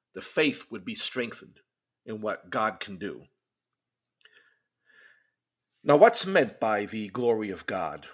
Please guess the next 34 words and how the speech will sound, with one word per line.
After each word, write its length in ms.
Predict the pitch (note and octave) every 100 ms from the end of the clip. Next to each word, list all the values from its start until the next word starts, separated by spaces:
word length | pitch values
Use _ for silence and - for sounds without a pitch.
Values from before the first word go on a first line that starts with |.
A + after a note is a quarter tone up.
| -
Or 220 | A#2+ A#2
what 140 | A2
does 160 | F3+ -
it 100 | D#3
mean 420 | C3+ D3+ A2 F2+
when 140 | F#2+ A2+
we 100 | A2+
say 520 | - B2+ G2+ F2+ - _ _ _ _ _ _ _
that 200 | - G2+
God 260 | F#2 B2+ B2+
is 120 | G#2+
being 320 | - B2 A2+
glorified 680 | G2+ A2+ A2+ - F2 D#2+ E2
in 140 | G2+ F#2+
this 160 | G2
situation? 840 | - G#2 - G2 F#2 F#2 - D2 - _ _ _ _ _ _ _ _ - - - - - - - -
Well, 200 | D#3 E3
when 120 | D3+
we 220 | G3 F#3
think 280 | C#3 G#3 F#3+
of 100 | D3
the 80 | D3+
word 260 | C#3+ C3+
glory, 540 | G#2+ D3+ B2 F#2 G2+ - - -
what 240 | A2 A2
comes 300 | - C#3+ C3+
to 100 | -
mind 420 | C3 B2 B2+ B2+ A2+
usually 400 | A#2+ B2+ B2+ A2
is 160 | G#2+
a 100 | G#2+
flashing 540 | - C3+ C3+ C3 C#3+ A2+
light 380 | A2 B2+ C#3 _ _ -
or 520 | G#2 G#2 G2 F#2+